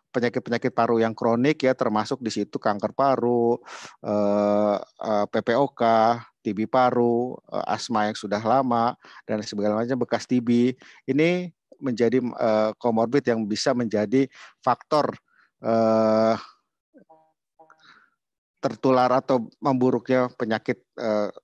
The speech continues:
apa, covid ini kalau dia tertular. Lalu kardiovaskuler ya, terutama penyakit, eh, jantung koroner dan hipertensi ini menjadi, eh, eh,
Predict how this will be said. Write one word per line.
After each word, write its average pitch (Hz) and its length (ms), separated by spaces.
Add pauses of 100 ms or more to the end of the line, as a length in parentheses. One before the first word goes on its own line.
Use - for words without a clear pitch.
apa, 110 240
covid 120 320
ini 131 80
kalau 110 400
dia 110 240 (380)
tertular. 98 600 (400)
Lalu 131 240
kardiovaskuler 123 1120 (160)
ya, 127 400
terutama 117 320
penyakit, 117 480 (160)
eh, 107 240
jantung 113 640 (240)
koroner 117 480 (400)
dan 110 240
hipertensi 117 640
ini 120 160
menjadi, 107 520
eh, 98 680 (640)
eh, 107 140